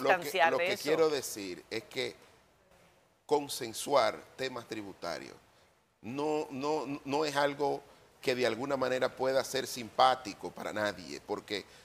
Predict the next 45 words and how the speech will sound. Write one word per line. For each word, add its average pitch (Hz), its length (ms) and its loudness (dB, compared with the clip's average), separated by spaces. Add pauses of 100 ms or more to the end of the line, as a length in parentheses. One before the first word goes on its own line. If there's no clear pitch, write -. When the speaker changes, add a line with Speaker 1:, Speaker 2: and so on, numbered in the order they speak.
(120)
Speaker 2:
decirle 135 380 0
a 135 40 6
la 117 80 2
gente, 113 300 -2
"Le 101 100 -2
vamos 123 280 4
a - 20 -2
cobrar 123 300 2
más 120 200 -2
impuestos", 104 580 -4 (300)
no 139 160 0
es 147 100 -2
simpático. 127 680 2
Y 120 120 -6
yo, 139 120 -6
yo 156 200 4
digo, 113 280 -2 (520)
es 170 160 4
cierto, 123 480 2
uno 143 260 -6
puede 139 300 2
hablar 120 500 4
de 104 140 -6
qué 117 140 -2
tema, 92 360 -4
porque 151 280 -4
aquí, 190 380 -4 (340)
repito, 135 460 0
el 160 140 6
problema 170 340 2
no 185 120 2
es, 196 200 0
no 175 140 2
es 196 60 2
el 196 80 -2
fondo. 151 480 2 (360)
Todos 247 360 10
estamos 185 420 2
de 156 80 0
acuerdo 110 480 0
de 110 120 -4
que 123 100 0
hay 120 80 4
que 135 140 -8
mejorar 165 580 0